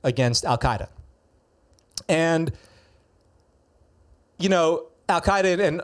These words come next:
the other Iraqi insurgency troops. So you've got, that game comes out, met with insane amounts of controversy. Insanely controversial. People saying that the United States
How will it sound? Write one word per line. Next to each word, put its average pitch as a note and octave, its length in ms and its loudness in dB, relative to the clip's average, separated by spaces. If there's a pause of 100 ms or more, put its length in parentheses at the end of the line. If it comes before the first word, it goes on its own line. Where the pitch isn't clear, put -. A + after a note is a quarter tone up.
the E3 240 -4
other C#3+ 260 2
Iraqi B2+ 380 0
insurgency A2+ 720 -2
troops. - 500 -4 (220)
So F3 480 2 (560)
you've F3+ 180 -2
got, G#3 420 0 (800)
that A#3 240 2
game A#3 220 2
comes G#3 240 2
out, E3 400 0 (100)
met F3+ 320 0
with F3 300 2 (360)
insane A#3 440 2
amounts G#3 300 0
of C#3 60 -12
controversy. A2+ 680 -4 (880)
Insanely G3 480 2
controversial. B2 720 -4 (100)
People F#3 240 -2
saying F#3 340 2
that D#3+ 140 2
the D#3+ 80 -8
United D#3+ 280 -2
States E3+ 500 0